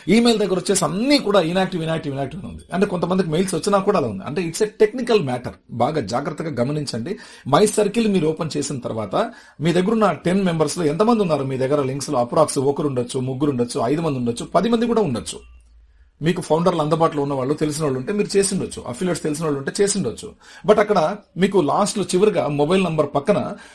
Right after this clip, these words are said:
అక్కడ అన్ని కూడా ఈమెయిల్, కేవైసీ అని ఒక రెండు కాలమ్స్ ఉంటాయి, వాటిలో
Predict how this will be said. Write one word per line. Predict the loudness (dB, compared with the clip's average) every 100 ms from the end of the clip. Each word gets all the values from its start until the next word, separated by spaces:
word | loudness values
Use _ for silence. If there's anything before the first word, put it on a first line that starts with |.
| -2
అక్కడ | -2 0
అన్ని | 0
కూడా | 2 2
ఈమెయిల్, | 2 2 2 2 0 0
కేవైసీ | 2 2 2
అని | 0
ఒక | 0 -2
రెండు | -2
కాలమ్స్ | 2 2 2 -4
ఉంటాయి, | -4 -4 -6 -8 -16 2
వాటిలో | 4 4 2 0 0